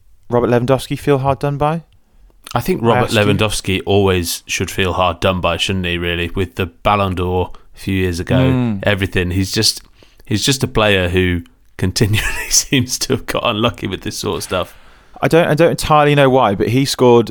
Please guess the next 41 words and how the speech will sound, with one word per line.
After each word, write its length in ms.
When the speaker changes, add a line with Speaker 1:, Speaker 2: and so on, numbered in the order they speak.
Speaker 1:
thirty-five 560
goals, 300
thirty-five 340
league 280
goals, 580
uh, 400
last 300
season, 560
and 100
I 40
know 200
that 120
it 220
includes 440
a 40
bit 140
of 80
extra 320
into 280
the, 200
the 180
World 220
Cup. 320
Um, 400
but 160
thirty-five 480
goals 180
last 200
season 260
was 100
more 200
than 200
any 240
other 140
player 400
in 100
the 60
top 240
five 200
European 380
leagues. 380